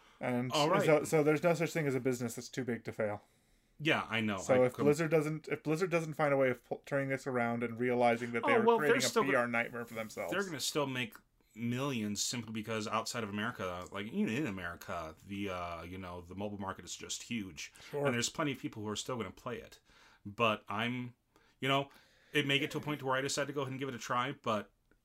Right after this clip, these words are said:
Speaker 2: honestly, I'm hoping to get Diablo three for the Switch here in the near future.
Speaker 1: Yeah.
Speaker 2: So I don't really see the point of playing it on my cell phone when I'm gonna be playing it on my Switch.
Speaker 1: Right.
Speaker 2: Okay, anyway, enough of that. Um,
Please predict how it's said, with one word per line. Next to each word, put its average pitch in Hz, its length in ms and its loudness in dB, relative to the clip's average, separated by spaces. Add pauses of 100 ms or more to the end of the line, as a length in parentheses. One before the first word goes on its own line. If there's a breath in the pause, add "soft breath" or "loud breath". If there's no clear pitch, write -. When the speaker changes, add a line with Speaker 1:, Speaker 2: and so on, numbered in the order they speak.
(120)
Speaker 2:
honestly, 120 540 0
I'm 110 160 2
hoping 113 380 -6
to 104 80 -2
get - 240 -10
Diablo 107 380 -2
three 117 340 -6
for 113 160 -6
the 98 100 -10
Switch - 360 -4
here 151 180 -6
in 147 100 -4
the 151 60 -4
near 156 160 -6
future. 190 560 -6
Speaker 1:
Yeah. 127 180 0 (360 soft breath)
Speaker 2:
So 113 760 2
I 120 80 2
don't 120 180 -4
really 113 160 -4
see 120 140 -2
the 113 80 -4
point 113 360 -6
of - 140 -10
playing 113 220 -4
it 107 100 -4
on 107 140 0
my 101 100 -2
cell 104 300 0
phone 101 240 -8
when 90 80 -8
I'm 92 80 -8
gonna 92 100 -8
be 92 80 -10
playing 98 220 -10
it 87 100 -14
on 82 100 -14
my 71 80 -16
Switch. - 480 -8
Speaker 1:
Right. 123 240 -2 (560 loud breath)
Speaker 2:
Okay, 196 260 8 (140)
anyway, 226 380 6
enough 226 280 6
of 196 80 4
that. 190 360 6 (100)
Um, 147 920 4